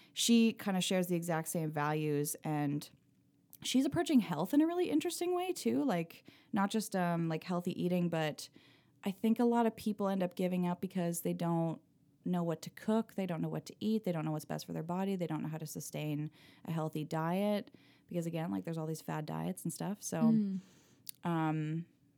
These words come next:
Speaker 1: her thing is trying to get people not to give up even when it gets hard. But anyway, yeah, she's been a amazing motivator, and she actually posted, she's, she does a lot of, like, interaction with her, uh, followers.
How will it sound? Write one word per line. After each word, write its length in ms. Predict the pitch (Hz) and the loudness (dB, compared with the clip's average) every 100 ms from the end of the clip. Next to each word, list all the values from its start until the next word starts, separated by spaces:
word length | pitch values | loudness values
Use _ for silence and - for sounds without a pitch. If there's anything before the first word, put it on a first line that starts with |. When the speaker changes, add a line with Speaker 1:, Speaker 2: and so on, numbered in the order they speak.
| _ | _
Speaker 1:
her 340 | - 220 214 190 | 0 4 4 2
thing 340 | - 202 185 | 0 2 4
is 340 | 180 175 170 - | 4 2 0 -6
trying 420 | - 185 180 180 | -2 2 4 2
to 100 | - | 0
get 160 | 180 - | -4 -4
people 240 | 185 180 | -4 0
not 320 | 180 175 170 - | 2 4 2 -2
to 80 | |
give 240 | 175 180 170 | -4 -2 0
up 260 | 180 135 | 0 -2
even 220 | 143 143 143 | -2 0 0
when 100 | 143 | 0
it 60 | |
gets 160 | 143 139 | -2 -8
hard. 460 | - 175 - - - - _ _ _ _ _ _ - - | -6 -4 -4 -8 -14 -20 _ _ _ _ _ _ -16 0
But 100 | 208 | 4
anyway, 200 | 226 160 | 6 4
yeah, 100 | 156 | 2
she's 240 | - 233 | 2 2
been 140 | 262 302 | 6 8
a 260 | 254 180 - - - | 8 6 0 -12 -6
amazing 420 | 190 196 220 202 | 2 6 6 6
motivator, 480 | 180 170 190 170 156 | 4 2 4 2 2
and 200 | 139 156 | 0 0
she 200 | - 202 | 0 0
actually 380 | 180 214 - 247 | 0 -2 0 2
posted, 640 | 220 - 185 - 185 170 - | 2 0 -4 -2 -2 -2 -4
she's, 240 | - 196 | -6 -6
she 180 | - - | -6 -4
does 160 | 226 262 | 0 0
a 40 | |
lot 160 | 262 233 | 2 2
of, 60 | 190 | 0
like, 120 | - | -2
interaction 560 | 175 156 147 - 226 | -2 -2 -2 0 2
with 160 | 226 185 | 2 0
her, 400 | - 170 160 156 | -4 -4 -4 -4
uh, 280 | 151 151 156 | -4 -6 -6
followers. 520 | 170 170 214 311 - | -2 0 0 -2 -6